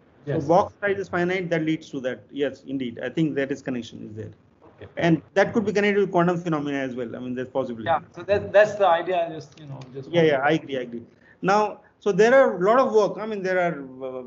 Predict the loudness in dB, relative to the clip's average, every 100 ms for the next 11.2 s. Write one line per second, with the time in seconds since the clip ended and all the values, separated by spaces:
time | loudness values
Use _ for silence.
0 | -6 -2 -2 0 -2 0 0 0 -4 -6
1 | _ _ _ -4 -2 0 2 4 2 2
2 | 0 0 0 4 4 4 2 2 0 0
3 | 4 2 4 0 0 -2 -2 -4 -8 -16
4 | _ _ _ _ _ -4 -2 2 0 2
5 | 2 2 0 -4 _ _ 0 2 2 2
6 | 4 4 2 0 2 2 0 -6 -2 -2
7 | 0 -2 -2 0 0 4 2 0 0 2
8 | 2 -2 -6 -6 -8 -14 _ _ _ _
9 | 0 4 4 4 -4 _ _ -2 2 4
10 | 4 2 -10 -12 0 2 2 0 2 2
11 | 2 -2